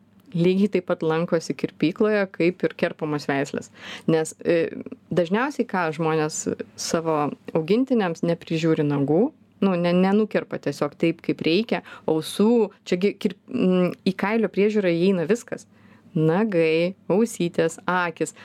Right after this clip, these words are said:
raukšlių valymas, tengi prancūzų buldogai, anglų buldogai, tie, kurie yra susiraukšlėję, taigi viską reikia išvalyti.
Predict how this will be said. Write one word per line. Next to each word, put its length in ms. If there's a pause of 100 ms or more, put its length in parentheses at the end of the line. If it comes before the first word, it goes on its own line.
(120)
raukšlių 580
valymas, 460
tengi 280
prancūzų 560
buldogai, 460
anglų 320
buldogai, 440
tie, 160
kurie 300
yra 160
susiraukšlėję, 800
taigi 240
viską 320
reikia 240
išvalyti. 560